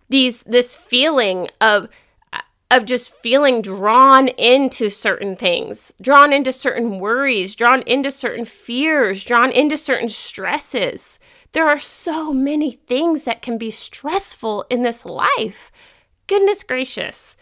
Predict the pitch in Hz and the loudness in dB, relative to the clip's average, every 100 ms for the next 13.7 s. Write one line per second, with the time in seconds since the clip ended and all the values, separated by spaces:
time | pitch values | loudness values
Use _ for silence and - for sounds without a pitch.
0 | _ _ _ - 220 233 320 - 190 - | _ _ _ -6 0 2 2 -2 -6 -4
1 | 175 - - - _ _ _ _ _ _ | -6 -6 -14 -18 _ _ _ _ _ _
2 | _ - 226 196 233 302 269 185 131 - | _ -6 -4 -4 -2 2 2 2 -4 -10
3 | - 214 214 294 294 226 - 175 - 254 | -4 2 4 4 2 0 -2 -8 -2 0
4 | 311 - 190 - - - 226 294 294 214 | 0 0 -4 -4 -10 -4 0 2 0 -2
5 | 165 165 - _ _ _ - 202 170 - | -4 -6 -14 _ _ _ -2 0 -2 -8
6 | - - 330 349 285 170 202 208 285 311 | -12 -6 -4 -2 -4 -6 -4 2 4 4
7 | 226 165 - - - 262 294 302 185 180 | 2 -2 -10 -12 -2 0 0 0 -2 -6
8 | 190 - - 254 285 - - - 185 160 | -8 -12 -4 0 0 -2 -4 2 2 2
9 | - _ _ - 254 254 226 226 320 330 | -6 _ _ 2 4 4 0 0 0 2
10 | 330 415 302 170 - 302 330 427 415 339 | 4 4 2 0 -4 -6 -4 -2 -2 -2
11 | - 269 277 269 - 240 311 - - - | -4 -4 -4 -6 -6 -6 -6 -8 -10 -12
12 | - - _ _ _ _ _ 254 254 320 | -12 -18 _ _ _ _ _ 0 2 2
13 | 302 240 277 381 156 - | -2 -2 0 0 -2 -6